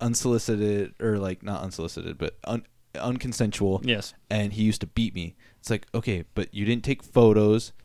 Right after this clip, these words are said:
Speaker 1: There's no evidence. You didn't go to the police. There's, like,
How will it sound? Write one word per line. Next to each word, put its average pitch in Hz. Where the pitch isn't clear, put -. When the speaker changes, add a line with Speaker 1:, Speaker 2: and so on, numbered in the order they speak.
Speaker 1:
There's 104
no 110
evidence. 107
You 104
didn't 98
go 98
to 104
the 104
police. 107
There's, 101
like, 95